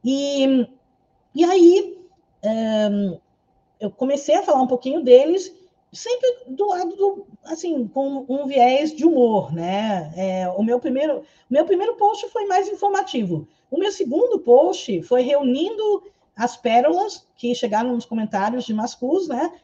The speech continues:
E fazendo um post só com essas pérolas, né? Que eu achava que eram divertidas. Mas, é, o meu bom humor não durou tanto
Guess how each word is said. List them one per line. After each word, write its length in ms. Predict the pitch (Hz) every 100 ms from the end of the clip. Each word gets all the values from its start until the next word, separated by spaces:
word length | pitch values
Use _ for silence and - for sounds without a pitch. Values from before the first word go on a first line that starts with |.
| 240
E 100 | 269
fazendo 300 | 302 320 339
um 80 |
post 340 | 339 277 320 -
só 220 | - 320
com 100 | 381
essas 200 | 381 381
pérolas, 540 | - 226 190 156 143
né? 180 | 165 180
Que 160 | 180 190
eu 80 | 185
achava 380 | 180 185 185
que 80 | 190
eram 280 | 208 220 214 - _ _
divertidas. 680 | 220 302 311 180 147 - - _ _ _ _ _ _
Mas, 680 | 220 254 294 302 294 - -
é, 280 | - 233 240
o 80 | 226
meu 300 | 254 302 302
bom 380 | 175 202 294 311
humor 380 | 269 294 311 247
não 200 | 240 240
durou 240 | 240 240
tanto 480 | 240 226 262 330 320